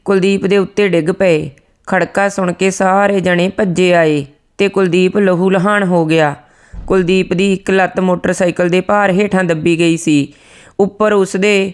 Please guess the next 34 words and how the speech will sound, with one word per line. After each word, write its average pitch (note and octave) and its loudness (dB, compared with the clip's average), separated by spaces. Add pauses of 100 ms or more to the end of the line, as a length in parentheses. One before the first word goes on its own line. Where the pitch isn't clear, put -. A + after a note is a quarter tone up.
(180)
ਫੱਟੇ G#3+ 0
ਡਿੱਗ F3 -2
ਪਏ F#3 0
ਸਨ। E3 0 (560)
ਹੇਠਾਂ G#3+ 0
ਤੋਂ F#3+ -2
ਕੁਲਦੀਪ F3+ 0
ਨੂੰ F#3 0
ਕੱਢਿਆ F3+ 0
ਦੋ F3+ 0
ਜਣਿਆਂ E3 0
ਨੇ। D3+ -2 (500)
ਕੈਂਟਰ F#3+ 0
ਵਾਲੇ F#3 2
ਨੂੰ F#3+ -2
ਪੁੱਛਿਆ। E3+ 0 (440)
ਉਹ G#3+ 2
ਕਹੇ, G#3 2
"ਮੇਰਾ F#3 2
ਕੋਈ F#3+ 0
ਕਸੂਰ F#3 0
ਨਹੀਂ," E3 0 (360)
ਪਰ F#3+ 0
ਮੌਕੇ F#3 -2
'ਤੇ F#3+ 0
ਮੌਜੂਦ F3 2
ਲੋਕਾਂ F3+ 0
ਨੇ F3+ 0
ਦੱਸਿਆ E3+ 0 (360)
ਕਿ G3+ 0
ਕੈਂਟਰ F#3 -2
ਆ F3 0
ਰਿਹਾ E3+ 0
ਸੀ, F#3+ -2